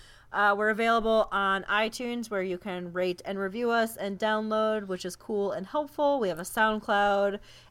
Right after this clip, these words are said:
and you can find us on Podbay, Stitcher, Overcast, all of your favorite podcast listening apps.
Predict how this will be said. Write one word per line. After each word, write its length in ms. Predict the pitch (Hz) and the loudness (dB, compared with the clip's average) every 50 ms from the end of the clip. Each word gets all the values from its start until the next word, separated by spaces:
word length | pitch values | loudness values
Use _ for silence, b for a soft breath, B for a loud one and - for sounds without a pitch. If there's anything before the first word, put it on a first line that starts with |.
| - | -4
and 200 | 196 202 196 190 | -2 0 0 0
you 60 | 196 190 | -2 -4
can 140 | - 190 | -6 -6
find 260 | - 190 180 185 180 180 | -4 -2 -2 -2 -2 -2
us 180 | 175 175 - - | -2 -4 -4 -2
on 420 | - 175 170 170 165 165 175 175 | 0 2 4 4 4 2 0 -2
Podbay, 500 | - - 165 165 165 170 165 165 160 147 | -2 -2 -2 -2 -2 -4 -4 -4 -4 -6
Stitcher, 600 | - - 175 170 - - 165 165 165 165 165 156 156 | -6 -6 -8 -8 -6 -6 -6 -6 -4 -4 -4 -4 -6
Overcast, 540 | 151 151 156 - 151 143 147 147 151 - - | -6 -8 -10 -6 -4 -4 -4 -4 -6 -8 -8
all 160 | - 143 139 | -8 -8 -10
of 100 | 147 - | -10 -10
your 120 | 147 175 | -10 -10
favorite 500 | - 214 180 185 190 196 208 202 170 - | -6 -6 -6 -4 -2 -2 -2 -2 -2 -2
podcast 1000 | - 240 214 214 214 214 214 208 202 - - - 277 233 220 220 220 226 226 - | -4 -2 0 0 0 -2 -4 -6 -10 -16 -14 -10 -6 -2 -2 -2 -2 -4 -4 -6
listening 520 | 233 233 233 - 240 240 247 247 247 233 220 | -6 -6 -6 -6 -8 -8 -6 -6 -6 -6 -6
apps. 560 | - 294 320 277 175 - - - - - | -2 0 0 0 0 -2 -6 -12 -14 -14